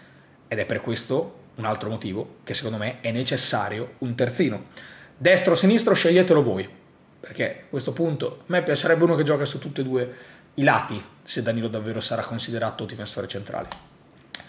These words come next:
Locatelli e Rabiot, voto sei e mezzo, ne abbiamo già parlato prima, secondo me migliorati tantissimo nel discorso di quattro due tre uno, quando è uscito Rabiot, si è probabilmente anche spenta la Juventus perché Zakaria non è entrato allo stesso modo.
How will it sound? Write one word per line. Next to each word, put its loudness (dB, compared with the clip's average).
Locatelli 8
e 10
Rabiot, 8
voto 8
sei 6
e 8
mezzo, 6
ne 4
abbiamo 6
già 6
parlato 6
prima, 2
secondo 4
me 6
migliorati 6
tantissimo 4
nel 2
discorso 2
di 0
quattro 2
due 6
tre 2
uno, 8
quando 6
è 8
uscito 4
Rabiot, 6
si 2
è 6
probabilmente 4
anche 2
spenta 2
la 4
Juventus 4
perché -2
Zakaria 0
non -4
è -4
entrato 0
allo 2
stesso 0
modo. 6